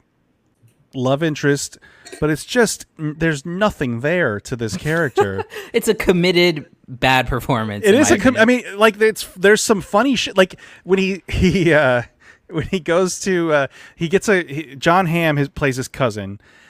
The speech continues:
Speaker 1: and he gives him a, a raincoat that's, like, Inspector Gadget tan, I guess you would call it, and he, he ends up going to, to s-, like, feed some cows, and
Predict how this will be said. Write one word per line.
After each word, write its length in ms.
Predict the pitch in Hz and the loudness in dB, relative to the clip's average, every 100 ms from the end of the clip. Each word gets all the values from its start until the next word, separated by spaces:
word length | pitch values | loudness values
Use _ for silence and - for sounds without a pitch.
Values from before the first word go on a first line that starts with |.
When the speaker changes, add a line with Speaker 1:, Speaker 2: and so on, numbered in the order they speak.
| _ | _
Speaker 1:
and 100 | 131 | -8
he 60 | 127 | -2
gives 260 | 135 139 | 0 0
him 140 | 139 135 | 0 0
a, 280 | 120 117 - | 0 -2 -4
a 320 | 131 117 117 | -2 0 0
raincoat 720 | 117 120 139 151 - 113 104 - _ | -2 0 0 -2 -4 -4 -4 -8 _
that's, 260 | - 113 - | -10 -8 -4
like, 320 | 117 110 - _ _ - - | -4 -4 -12 _ _ -14 -12
Inspector 440 | 127 - 139 151 | -6 -2 0 0
Gadget 460 | 127 127 127 127 123 _ - | 0 2 2 0 -4 _ -16
tan, 520 | - 117 123 143 160 - _ _ _ - - - - | -8 -6 -4 -4 -8 -12 _ _ _ -20 -20 -20 -10
I 120 | 131 | -6
guess 320 | 135 147 - | -2 -2 -2
you 60 | 156 | -4
would 100 | 151 | -4
call 240 | - 170 170 | -2 -2 -2
it, 100 | 190 | -4
and 160 | 143 135 | -6 -4
he, 320 | 131 113 - _ | -4 -8 -16 _
he 280 | 131 127 135 | -14 -6 -4
ends 160 | 143 | -2
up 160 | 151 131 | -2 -2
going 320 | 123 139 135 - | -2 -4 -4 -8
to, 100 | - | -18
to 220 | _ - | _ -12
s-, 320 | 123 - - - | -8 -8 -10 -6
like, 160 | 127 | -6
feed 220 | - 139 127 | -4 -4 -4
some 140 | 127 | -6
cows, 400 | - 131 143 113 | -6 -2 0 0
and 200 | 120 110 | -4 -8